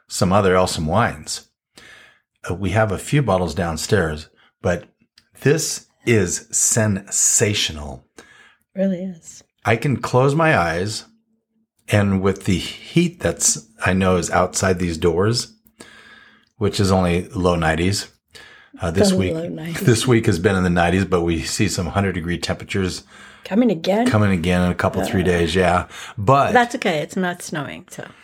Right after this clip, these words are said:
Speaker 2: I'm not complaining.
Speaker 1: <laughs> No way, Jose. Um,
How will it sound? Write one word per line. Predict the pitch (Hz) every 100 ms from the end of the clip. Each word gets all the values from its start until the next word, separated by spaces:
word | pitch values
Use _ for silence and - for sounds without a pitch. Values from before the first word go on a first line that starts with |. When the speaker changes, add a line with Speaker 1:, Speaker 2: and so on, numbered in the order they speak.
| - -
Speaker 2:
I'm | 190
not | 202 202
complaining. | 208 196 190 170 165 113 -
Speaker 1:
<laughs> |
No | 127 123 123 113
way, | 110 117 127 135 143 - _
Jose. | 82 95 101 90 101 87 73 - - - - -
Um, | 98 101 98 92 85 80